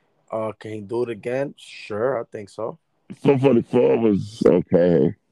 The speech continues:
Speaker 1: Nah, that was good. That was good.
Speaker 2: Mm, I, I didn't like The Lesbian Mother.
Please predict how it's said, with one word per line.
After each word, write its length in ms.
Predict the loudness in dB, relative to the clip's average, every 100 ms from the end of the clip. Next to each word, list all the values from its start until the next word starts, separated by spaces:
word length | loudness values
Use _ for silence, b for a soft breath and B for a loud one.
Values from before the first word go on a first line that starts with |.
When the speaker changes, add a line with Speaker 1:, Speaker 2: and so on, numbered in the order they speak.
| _ -14
Speaker 1:
Nah, 120 | -10
that 80 | -10
was 140 | -10
good. 300 | -12 -12 -10
That 120 | -10
was 120 | -10 -10
good. 220 | -10 -12 _ _ _ -2
Speaker 2:
Mm, 600 | 0 2 2 0 -2 -8 -4
I, 240 | 0 -2 -4
I 100 | -4 -2
didn't 220 | -2 0
like 160 | 0 0
The 80 |
Lesbian 480 | -2 -2 -2 -4 -2
Mother. 360 | -4 -6 -10